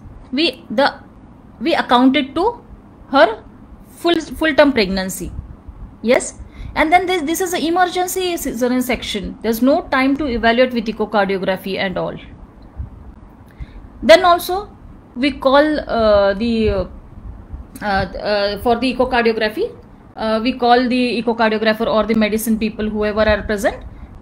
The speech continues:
and they say it's all okay. But then one is, if we know echocardiography, we can do it. That's okay. Even if we don't know,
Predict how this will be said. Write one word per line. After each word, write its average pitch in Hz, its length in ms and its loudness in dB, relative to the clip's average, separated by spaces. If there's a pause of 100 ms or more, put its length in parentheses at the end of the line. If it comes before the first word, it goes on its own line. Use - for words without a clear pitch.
and 320 220 0
they 330 140 0
say 269 440 -2
it's 349 220 -6
all 370 200 0
okay. 262 340 -6 (1600)
But 233 240 2
then 226 360 2 (1200)
one 254 320 4
is, - 260 -4 (140)
if 233 160 -6
we 220 180 0
know 233 200 4
echocardiography, 277 800 -2
we 214 100 -4
can 190 260 -2
do 180 100 -6
it. 269 160 -4 (960)
That's - 280 0
okay. - 280 -8 (1160)
Even 254 240 0
if 277 120 0
we 254 80 0
don't 214 360 0
know, 185 260 -4